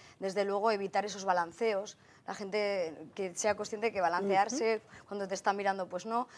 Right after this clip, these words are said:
Speaker 1: los brazos situados en paralelo, como recomendación, o al principio del discurso empezar con las manos situadas a la altura de la cintura o cadera, ayuda a agarrarte y luego ir soltando. Tampoco puedes estar todo el rato agarrada porque si no sería muy cerrado.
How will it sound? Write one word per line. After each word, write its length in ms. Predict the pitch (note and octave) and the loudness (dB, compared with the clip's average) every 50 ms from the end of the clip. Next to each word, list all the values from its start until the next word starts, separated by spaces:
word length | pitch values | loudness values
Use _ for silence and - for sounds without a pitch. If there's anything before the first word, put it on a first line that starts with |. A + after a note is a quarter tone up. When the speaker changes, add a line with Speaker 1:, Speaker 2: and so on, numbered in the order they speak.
| - - - | -20 -12 -2
Speaker 1:
los 200 | F3 F#3+ F3+ F3 | 0 0 0 2
brazos 500 | F3+ G3+ G#3 G#3+ G#3+ A3+ G#3+ G#3 G#3 - - | 8 8 8 8 8 4 0 0 0 -4 -8
situados 460 | G#3 - A3 F#3+ G#3 G3 F#3+ G3 G3+ | -6 -4 -4 2 2 4 4 4 2
en 100 | A3 G3 | -2 4
paralelo, 600 | F#3 F#3 F3 F3 F3+ G3+ A3+ B3 G#3+ G#3 B2+ - - | 6 6 8 8 6 6 4 4 4 4 2 0 -2
como 160 | - F3 E3+ | -4 -2 -2
recomendación, 800 | - F3 E3 E3 E3 E3 D#3+ D#3 D3+ - - A3+ A3 G#3+ A3 A#3+ - - - - - - - | -2 -2 -2 -4 -8 -4 -4 -4 -2 2 2 4 4 4 2 -2 -6 -14 -20 -20 -20 -18 0
o 140 | - A3 B3+ | 8 8 10
al 100 | C4+ C4 | 10 8
principio 440 | G3 B3 B3+ A#3+ A#3+ C4 G3 B3 A#3+ | 6 0 0 0 0 0 4 6 6
del 100 | A#3+ A3+ | 6 6
discurso 640 | A3 A3 - - - A#3+ A#3 A#3 - C4 B3 A#3+ | 2 -2 -4 -4 -4 -4 -2 -2 0 2 4 4
empezar 440 | A#3 G#3+ G#3 F3+ - G3+ G3 G3+ G3+ - - - - - - | 4 2 0 -2 2 2 2 2 0 -4 -12 -20 -20 -6 -2
con 120 | - G3 | 2 4
las 120 | F#3+ F#3 G3 | 4 4 4
manos 300 | G3+ G3 G3 G3+ G3+ G3+ | 2 2 2 2 0 -4
situadas 560 | G#3+ F3 F#3 F#3 F#3 F#3 F#3+ F#3+ G3+ - - - | -6 0 6 6 8 10 10 8 8 6 2 -2
a 120 | F#3+ F3+ | 0 2
la 60 | F3 | 2
altura 260 | E3+ F3 - F#3 F3 E3+ | 0 0 -2 -2 0 0
de 40 | |
la 80 | E3+ D#3 | 0 0
cintura 420 | - E3+ E3+ F#3+ C4 C#4+ C#4 B3+ | -2 -8 -10 -8 -6 0 0 0
o 40 | A#3+ | 0
cadera, 300 | - G#3 G#3+ A3+ A3+ G#3+ | 0 0 0 2 2 2
ayuda 320 | G3+ G#3 A#3 A#3 G#3+ G3+ G#3 | 2 0 2 2 4 6 6
a 40 | |
agarrarte 600 | G3 F3+ F3 - G3+ G#3 G#3+ - - G#3 G#3+ A3 - - - - - - - | 6 6 4 4 2 2 0 -2 -2 -4 -4 -4 -8 -14 -20 -20 -16 -8 -4
y 80 | G3+ | 0
luego 160 | G3 G3+ G#3+ A3+ | 4 6 8 8
ir 160 | A#3 B3+ B3 | 8 8 6
soltando. 580 | - - F#3 F3 D#3+ E3+ D3+ C#3 C3+ C3+ D#3 | 2 0 -2 0 -2 -2 -2 -2 -8 -14 -12
Tampoco 320 | - D3+ D3+ D#3+ E3 F3+ E3+ | -12 -10 -10 -8 -8 -8 -6
puedes 140 | F3 F3 - | -6 -6 -4
estar 160 | - E3+ E3 | -4 -6 -4
todo 120 | - F3+ | -4 -2
el 60 | E3+ | -2
rato 180 | E3+ E3+ F3 F3+ | -2 0 0 2
agarrada 440 | E3+ F3+ F#3 G3+ A3+ A3+ A#3 C#4 F4+ - - - - - - _ - | 2 4 4 6 4 4 4 2 2 0 -6 -16 -20 -20 -20 _ -6
porque 260 | F#3 F#3 E3+ - F3+ | -6 -6 -6 -6 -6
si 140 | F3 - F3 | -8 -6 -6
no 80 | F#3 | -6
sería 240 | F#3 G#3+ G3 G3+ G3+ | -4 0 0 0 0
muy 100 | G3+ G#3 | 0 -4
cerrado. 540 | G3+ - G3+ G#3 A3+ A#3+ A#3+ C4 D4+ G4 | -4 -2 2 4 6 6 6 4 2 0